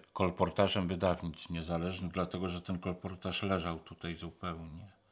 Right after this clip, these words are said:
Ustawiłem kolportaż w Toruniu, ustawiłem skrzynki kontaktowe. Wszystko odbywało się tak, żeśmy nie mieli ani jednej wpadki. Na,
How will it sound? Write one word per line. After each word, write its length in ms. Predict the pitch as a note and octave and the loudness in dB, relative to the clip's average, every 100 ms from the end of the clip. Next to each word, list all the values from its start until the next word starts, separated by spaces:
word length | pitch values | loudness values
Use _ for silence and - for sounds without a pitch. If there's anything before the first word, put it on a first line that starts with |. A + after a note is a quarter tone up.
| _ - - - | _ -20 -20 -4
Ustawiłem 540 | E2+ - G2+ F2+ F#2+ | 0 12 12 12 10
kolportaż 600 | F2 F2+ D#2+ F2 - F2 | 10 10 10 6 6 4
w 140 | - - | 4 4
Toruniu, 560 | G2 F#2 F2+ E2+ E2 | 6 8 8 8 6
ustawiłem 540 | D#2+ F2+ - F2 E2+ F2 | 2 0 8 8 10 6
skrzynki 520 | - - G2 F2 D#2+ | 6 8 10 8 4
kontaktowe. 920 | F2+ E2+ - E2+ - F2 D#2+ D#2+ D#2 - | 4 4 4 2 2 2 2 2 -2 0
Wszystko 380 | - A2 - | 2 2 6
odbywało 320 | G2+ F2 F#2+ E2+ | 6 6 4 6
się 140 | F2+ | 4
tak, 200 | G2 D#2+ | 6 4
żeśmy 320 | E2 - F2 | 2 2 6
nie 120 | F2+ | 6
mieli 240 | F2 D#2+ E2 | 6 4 6
ani 240 | A2 G2 | 6 6
jednej 300 | F2+ - E2 | 4 0 -2
wpadki. 520 | - - D2 - F#2+ | -2 -2 -2 0 6
Na, 240 | F#2+ G#2+ | 10 10